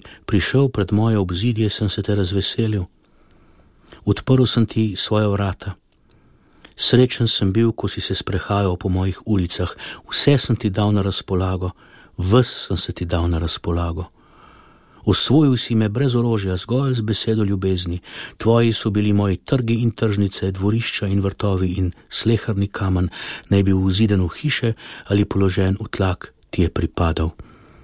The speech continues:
Bil sem tvoja prestolnica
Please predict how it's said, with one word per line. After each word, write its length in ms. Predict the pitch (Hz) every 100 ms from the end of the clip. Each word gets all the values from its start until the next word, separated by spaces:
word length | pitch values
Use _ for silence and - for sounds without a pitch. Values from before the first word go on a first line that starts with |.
| - - - _ -
Bil 200 | 90 101
sem 180 | 98 95
tvoja 280 | 85 92 87
prestolnica 920 | - 87 - - 135 120 101 - 98